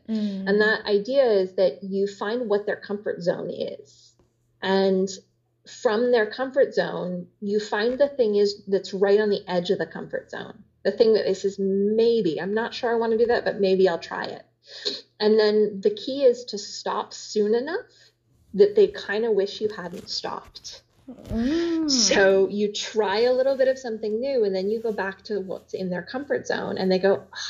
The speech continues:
Speaker 2: I was just starting to enjoy that. Why did we go back to something that's boring and familiar?"
Speaker 1: Hmm.
Speaker 2: And you advance and retreat like that until they start getting a little bit of a, um, a taste for wanting what they don't know yet.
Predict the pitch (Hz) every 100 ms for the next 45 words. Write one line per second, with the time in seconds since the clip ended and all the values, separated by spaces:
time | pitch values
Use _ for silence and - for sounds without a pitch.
0 | 277 247 - 247 254 - 254 262 254 240
1 | 214 196 226 320 240 180 190 196 208 240
2 | 220 220 214 196 196 202 - 202 196 196
3 | 185 180 180 165 170 170 170 170 175 160
4 | 180 262 - - - _ _ _ - -
5 | - - _ _ _ - 233 240 202 202
6 | 202 196 202 185 196 214 262 262 262 226
7 | 220 - - 262 262 - 202 - - 175
8 | 180 - 202 196 196 - 202 202 196 190
9 | 196 - - 190 220 - 220 214 220 208
10 | 190 180 196 196 185 - - 175 180 175
11 | - 180 175 180 175 - _ _ - 180
12 | 160 160 160 175 _ _ - - 196 -
13 | - 247 196 - - - - - 214 175
14 | 180 202 214 214 196 180 180 175 170 165
15 | 165 165 160 156 - - - -